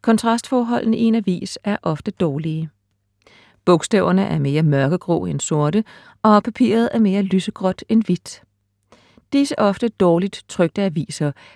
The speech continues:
giver derfor tit anledning til læsebesvær, trods stærkt læselys. Her vil mange med nedsat syn opleve at læse bedre, når lysfarven er koldere i forhold til det varme lys, vi sædvanligvis bruger.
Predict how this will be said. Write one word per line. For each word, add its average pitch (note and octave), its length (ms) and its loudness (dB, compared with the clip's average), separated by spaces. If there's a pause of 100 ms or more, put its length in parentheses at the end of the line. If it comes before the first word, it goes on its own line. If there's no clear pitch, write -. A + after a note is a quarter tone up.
giver D#3 140 4
derfor D#3+ 360 0
tit - 340 -6
anledning E3+ 540 0
til C3+ 260 -6
læsebesvær, E3 720 -2 (320)
trods A3 360 -2
stærkt - 520 -6
læselys. D#3+ 720 -4 (580)
Her A#3+ 140 -2
vil A#3+ 120 2
mange G3 320 0
med D#3 120 -2
nedsat C#3+ 420 -4
syn A3 300 -2 (440)
opleve A3 500 2
at A#3 100 -4
læse G3 300 -2
bedre, D3 540 -2
når D3+ 260 -2 (140)
lysfarven D#3+ 520 0
er B2+ 40 -4
koldere D3+ 520 -4 (380)
i A3+ 80 2
forhold G#3+ 480 0
til A#3 140 -2
det G#3 80 0
varme E3+ 280 2
lys, - 460 -4
vi F3 60 0
sædvanligvis F#3+ 680 -2
bruger. D3+ 360 -4